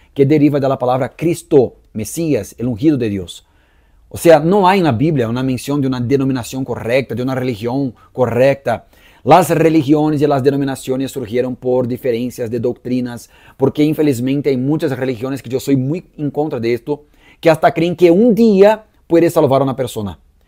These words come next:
Y yo les voy a dejar algo muy claro para ustedes. Un día no puede salvar a una persona. Solamente Jesús puede salvar a un pecador. Aunque tú crees en esto, es tu opinión, y mi opinión es esta, y yo creo en lo que está en la Biblia.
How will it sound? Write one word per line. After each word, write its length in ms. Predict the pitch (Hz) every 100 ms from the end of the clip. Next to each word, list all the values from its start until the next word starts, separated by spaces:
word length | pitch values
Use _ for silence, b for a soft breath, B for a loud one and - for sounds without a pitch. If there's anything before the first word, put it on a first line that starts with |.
| B B
Y 60 |
yo 80 | 143
les 80 | 202
voy 80 | 180
a 40 |
dejar 180 | 165 151
algo 180 | 120 147
muy 100 | 156
claro 200 | 135 123
para 120 | 117
ustedes. 420 | 101 101 87 - _ _ _ _ _ _ -
Un 160 | 170
día 160 | 147 175
no 120 | 175
puede 200 | 160 151
salvar 260 | - 104 104
a 20 |
una 100 | 101
persona. 380 | - - 85 - b b
Solamente 400 | - 156 147 156
Jesús 340 | 151 135 160 -
puede 200 | 139 135
salvar 280 | 127 113
a 40 | 120
un 60 |
pecador. 380 | 110 107 95 85 _ _ _ _ _ _ _ _ _ _
Aunque 360 | 131 175 - 160
tú 200 | - 175
crees 220 | 160 160
en 80 | 160
esto, 240 | 147 120
es 80 | 90
tu 100 | 120
opinión, 380 | 120 151 151 120
y 40 |
mi 100 | 110
opinión 280 | 123 151 135
es 100 | 135
esta, 300 | 135 - 82
y 100 | 101 117
yo 180 | 127
creo 120 | 131 143
en 60 |
lo 60 | 170
que 80 | 143
está 120 | 151
en 40 |
la 60 | 135
Biblia. 300 | 123 107